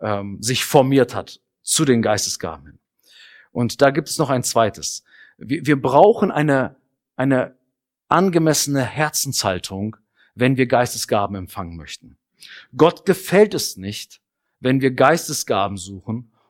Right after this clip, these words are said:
um unsere Ehre zu suchen. Und denke nicht so schnell, dass das dich nicht treffen könnte.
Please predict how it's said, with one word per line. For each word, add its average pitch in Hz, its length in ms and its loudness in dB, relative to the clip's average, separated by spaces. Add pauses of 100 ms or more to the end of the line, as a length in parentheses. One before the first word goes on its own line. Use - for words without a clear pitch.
(120)
um 123 160 -2
unsere 135 920 0
Ehre 101 500 -2 (320)
zu - 160 -8
suchen. 90 540 -8 (1200)
Und 101 280 -4
denke 135 300 2
nicht - 600 -4 (100)
so 143 240 -8
schnell, 107 640 -2 (640)
dass 107 200 -2
das - 220 -6
dich 104 160 -10
nicht 101 160 -8
treffen 90 260 -12
könnte. - 420 -18